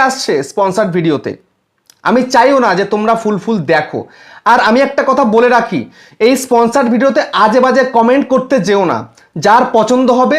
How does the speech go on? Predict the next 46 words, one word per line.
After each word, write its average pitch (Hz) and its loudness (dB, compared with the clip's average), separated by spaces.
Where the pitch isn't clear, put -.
সে - -2
কাজ 214 0
করবে, 220 0
ইনকাম 233 0
করবে, 240 -2
যার 226 0
পছন্দ 226 -2
হবে 233 2
না 285 0
just 214 0
ভিডিওটাকে 202 -2
স্কিপ 196 -6
করে 170 -2
চলে 131 -2
যাবে। 107 -4
আমি 220 0
তোমাদেরকে 262 0
হাতে 190 0
পায়ে 269 2
ধরে 269 2
বলছি 240 0
না 269 0
যে 226 0
আমি 196 2
যেটা 247 0
করছি 233 0
তোমরাও 196 0
সেটা 170 -2
করো 117 -4
স্পন্সরে, 160 -4
ঠিক 208 0
আছে? 233 -2
এটা 190 -2
মাথায় 202 -2
ঢুকিয়ে 175 -2
নিও, 123 -4
আজে 214 2
বাজে 254 2
কমেন্ট 233 0
করতে 220 -2
আসবে 156 -2
না 139 -4
তোমরা 127 -4
কেউ। 101 -8
তো 262 2
এখন 294 2